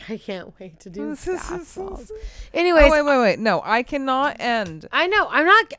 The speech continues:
Speaker 1: hold on.
Speaker 2: Okay.
Speaker 1: Cool your beans,
Speaker 2: Okay.
Speaker 1: man. So our look of the week, we will be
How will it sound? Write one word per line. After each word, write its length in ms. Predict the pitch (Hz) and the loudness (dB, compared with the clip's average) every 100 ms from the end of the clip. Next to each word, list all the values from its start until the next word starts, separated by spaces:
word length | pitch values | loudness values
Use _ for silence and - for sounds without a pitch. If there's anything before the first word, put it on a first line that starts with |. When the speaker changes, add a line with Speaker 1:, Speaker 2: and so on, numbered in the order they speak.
| - | -14
Speaker 1:
hold 280 | 208 294 392 480 480 480 | -12 -12 -10 -6 -2 0
on. 80 | 208 | -2
Speaker 2:
Okay. 180 | 196 - _ _ _ | -4 -14 _ _ _
Speaker 1:
Cool 440 | - 370 440 466 | -2 2 4 4
your 140 | 440 415 | 4 4
beans, 520 | 392 415 359 240 214 | 4 2 0 -4 -4
Speaker 2:
Okay. 40 | 220 | -2
Speaker 1:
man. 500 | 220 220 226 277 320 _ _ - - - - _ _ _ | -2 -2 -2 -4 -10 _ _ -20 -20 -20 -20 _ _ _
So 680 | - - 330 330 311 302 285 - _ _ - | -8 4 6 10 8 8 4 0 _ _ 2
our 220 | 269 320 | 6 6
look 220 | 339 381 | 6 0
of 80 | 392 | -2
the 80 | 330 | -4
week, 420 | 285 330 339 - - | -4 -4 -4 -8 -16
we 220 | 226 262 | -8 -6
will 260 | 240 262 262 | -2 0 0
be 460 | 220 277 269 - | -2 -8 -8 -12